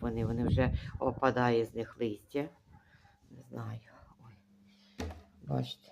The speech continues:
листя з них опадає, і їх треба винести в підвал на темне місце. А ну, хто мені напише, що я маю з ними робити?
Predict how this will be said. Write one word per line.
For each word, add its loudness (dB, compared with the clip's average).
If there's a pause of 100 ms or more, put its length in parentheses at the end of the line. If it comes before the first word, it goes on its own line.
листя -4
з -16
них -6
опадає, -2
і -4
їх -6
треба 0 (400)
винести 2
в -4
підвал 0
на -2
темне 0 (380)
місце. -4 (200)
А -4
ну, 0
хто 2
мені 4
напише, -6
що -6
я 2
маю -2
з -10
ними -2
робити? -4